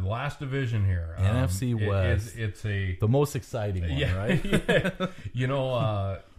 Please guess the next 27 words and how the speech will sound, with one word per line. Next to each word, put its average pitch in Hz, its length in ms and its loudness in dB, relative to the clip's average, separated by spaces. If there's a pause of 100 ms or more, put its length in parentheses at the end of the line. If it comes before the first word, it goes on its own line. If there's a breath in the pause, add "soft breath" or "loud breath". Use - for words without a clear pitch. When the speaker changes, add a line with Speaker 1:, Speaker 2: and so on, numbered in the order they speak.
(140)
Speaker 1:
you 123 120 -2
know, 110 320 -2 (800 loud breath)
Arizona 127 520 -4
obviously, 101 800 -2
uh, 87 240 -6
is, 92 320 -6
uh, 87 260 -8 (280)
taking, 95 440 -2
uh, 90 240 -2 (440 soft breath)
a - 40 -8
trip - 300 -10
back 143 220 -6
in 135 100 -6
time 127 480 -4
and 104 260 -4
wishing 110 320 -2
they 104 140 0
wouldn't 101 300 -2
have 92 120 -4
taken 95 300 -4
Josh 87 300 -4
Rosen 107 360 -4
in 110 100 -2
the 107 60 -4
first 107 320 -6
round, 107 380 -4
uh, 92 240 -4